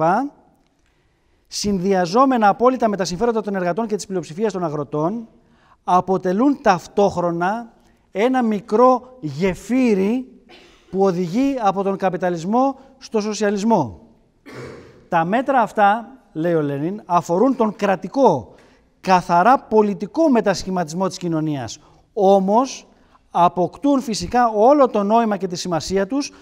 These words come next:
μόνο σε συνδυασμό με την πραγματοποιούμενη ή προετοιμαζόμενη απαλωτρίωση των παλα-, απαλωτριωτών", δηλαδή τους οικονομικούς μετασχηματισμούς.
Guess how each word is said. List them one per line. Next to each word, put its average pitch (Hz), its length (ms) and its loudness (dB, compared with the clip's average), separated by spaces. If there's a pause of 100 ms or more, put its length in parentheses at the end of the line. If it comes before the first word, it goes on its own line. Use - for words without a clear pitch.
(160)
μόνο 262 500 4
σε 226 120 -6
συνδυασμό 208 720 0 (200)
με 196 180 -2
την 202 260 -6
πραγματοποιούμενη 190 1080 -2
ή 262 200 2
προετοιμαζόμενη 196 1200 -2 (320)
απαλωτρίωση 175 760 -2
των 160 120 -8
παλα-, 156 260 -4 (140)
απαλωτριωτών", 135 880 -8 (640)
δηλαδή 139 260 -10
τους 151 220 -16 (260)
οικονομικούς 147 720 -8 (200)
μετασχηματισμούς. 123 1040 -14